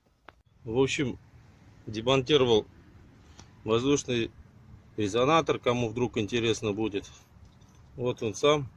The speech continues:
датчик давления масла. Нажи-, э, нажимаем здесь с двух сторон,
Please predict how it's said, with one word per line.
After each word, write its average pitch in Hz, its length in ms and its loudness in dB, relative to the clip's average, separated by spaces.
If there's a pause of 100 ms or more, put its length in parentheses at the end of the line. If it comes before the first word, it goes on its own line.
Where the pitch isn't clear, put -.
(320)
датчик - 360 -2
давления 110 560 2 (800)
масла. 113 480 -2 (1300)
Нажи-, 117 320 -6
э, 101 200 -6 (280)
нажимаем 120 500 0
здесь 139 260 0
с 120 40 -8
двух 123 160 -4
сторон, 143 440 4